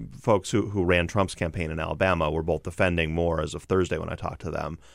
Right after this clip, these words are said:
Uh, so if the White House throws him under the bus, I think we can actually see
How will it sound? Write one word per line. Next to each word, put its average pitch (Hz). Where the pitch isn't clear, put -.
Uh, 80
so 135
if 131
the 120
White 123
House 131
throws 131
him 131
under 131
the 123
bus, 123
I 101
think 92
we 92
can 90
actually 85
see 82